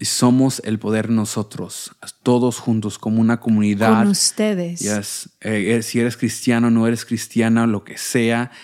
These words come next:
Speaker 1: estás aquí y, y esto te puede ayudar simplemente aplicándolo a tu vida. Y quiero que sepan que nosotros no sabemos todo.
Speaker 2: No.
Speaker 1: Eh, simplemente compartimos lo que estamos aprendiendo en la vida con otras personas,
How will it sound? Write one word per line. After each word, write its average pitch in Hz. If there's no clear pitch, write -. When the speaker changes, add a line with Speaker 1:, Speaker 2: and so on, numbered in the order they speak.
Speaker 1:
estás -
aquí 123
y, 107
y 117
esto 113
te 110
puede 117
ayudar 117
simplemente 117
aplicándolo 117
a 104
tu 110
vida. 117
Y 110
quiero 127
que 113
sepan 131
que 120
nosotros 113
no 127
sabemos 110
todo. 104
Speaker 2:
No. 202
Speaker 1:
Eh, 113
simplemente 120
compartimos 120
lo 113
que 104
estamos 120
aprendiendo 113
en 104
la 101
vida 123
con 107
otras 107
personas, 127